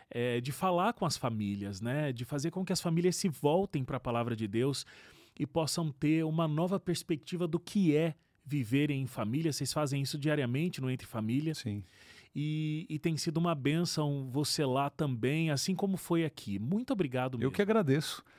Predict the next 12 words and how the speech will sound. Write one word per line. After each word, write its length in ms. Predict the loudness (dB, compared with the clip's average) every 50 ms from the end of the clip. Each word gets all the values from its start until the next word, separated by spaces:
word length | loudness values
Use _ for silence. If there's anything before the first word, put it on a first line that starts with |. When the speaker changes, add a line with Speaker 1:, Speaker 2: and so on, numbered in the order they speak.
| -20 -20 -20 _ _
Speaker 2:
Foi 420 | -20 -4 0 2 4 4 2 0 -4 _ _ 0
uma 140 | 2 4 4
experiência 460 | 4 2 2 2 2 2 2 0 -2
especial 540 | -6 -2 -2 -2 -2 0 0 0 0 0 0
estar 140 | -2 -4 -6
aqui 200 | -4 -2 -4 -2
com 160 | 0 0 2
você. 360 | 2 0 0 0 -2 -2 -2 -4 _ _ -20 -20 -20 -20 -20 _
Que 100 | -2 2
Deus 220 | 2 2 2 2
continue 440 | 0 0 0 0 2 2 4 4 4
também 460 | 2 2 2 4 4 4 4 2 0